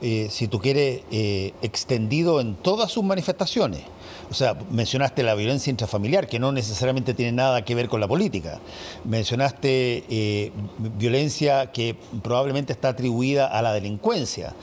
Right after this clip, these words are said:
Eh, por cierto, violencia propia también de las manifestaciones políticas y de, qué sé yo, rabia o, o, o de, o de pasadas de cuenta, lo que sea.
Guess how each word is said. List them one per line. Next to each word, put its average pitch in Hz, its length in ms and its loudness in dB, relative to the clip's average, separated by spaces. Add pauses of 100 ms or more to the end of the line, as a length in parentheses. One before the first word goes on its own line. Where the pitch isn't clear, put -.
(380)
Eh, 113 340 4
por 127 160 2
cierto, 175 380 2
violencia 165 640 2
propia 170 560 0
también 123 600 0 (240)
de 135 440 2
las 113 460 0
manifestaciones 131 640 -2
políticas 135 600 2
y 101 60 0
de, 104 160 0
qué 117 80 -4
sé 120 160 -2
yo, 139 220 4
rabia 127 600 2
o, 110 100 2
o, 123 400 0
o 120 80 2
de, 117 260 0
o 120 120 0
de 113 300 0 (380)
pasadas 135 340 0
de 127 80 2
cuenta, 180 340 0
lo 113 140 0
que 147 80 -2
sea. 131 240 0